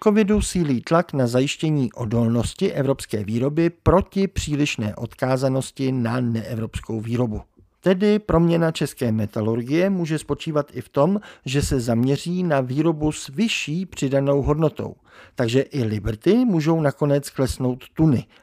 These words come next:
ale vzrůst hodnota. Sovětská výroba automobilů v padesátých letech také porážela tu americkou,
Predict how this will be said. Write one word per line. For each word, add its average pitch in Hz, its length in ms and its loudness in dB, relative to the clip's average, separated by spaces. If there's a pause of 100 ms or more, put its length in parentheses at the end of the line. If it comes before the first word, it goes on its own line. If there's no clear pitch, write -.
(120)
ale 123 340 2
vzrůst 127 560 -4
hodnota. 110 500 -4 (480)
Sovětská 113 580 2
výroba 110 420 -2
automobilů 120 760 0
v - 60 -10
padesátých 135 680 -2
letech 143 400 0 (260)
také 165 400 0
porážela 123 560 0
tu 123 220 -6
americkou, 113 680 -2